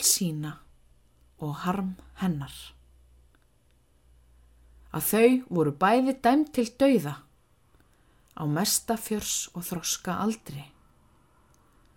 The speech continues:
Og hvað var þó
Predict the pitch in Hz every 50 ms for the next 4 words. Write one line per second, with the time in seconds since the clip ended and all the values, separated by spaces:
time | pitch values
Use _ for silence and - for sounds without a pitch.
0 | _ _ _ _ _ _ _ _ _ _ _ _ _ _ _ _ _ _ _ _
1 | _ _ _ - - 226 247 269 302 302 - - - - - - _ - - -
2 | - _ _ _ _ _ _ _ _ _ _ _ _ _ _ _ _ _ _ _
3 | _ _ _ _ _ _ - - - 247 269 311 330 339 302 285 262 254 - -
4 | 220 214 220